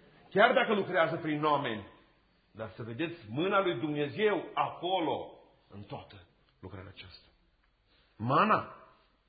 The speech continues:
așa a apărut. Dar au strigat,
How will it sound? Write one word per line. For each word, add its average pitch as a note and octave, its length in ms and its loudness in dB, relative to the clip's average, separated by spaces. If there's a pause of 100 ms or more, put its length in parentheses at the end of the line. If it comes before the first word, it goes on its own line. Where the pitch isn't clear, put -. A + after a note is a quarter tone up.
(540)
așa A#2+ 300 -4
a E3+ 40 2
apărut. C3+ 400 -4 (560)
Dar C3 160 0
au E3 100 4
strigat, F#3+ 440 0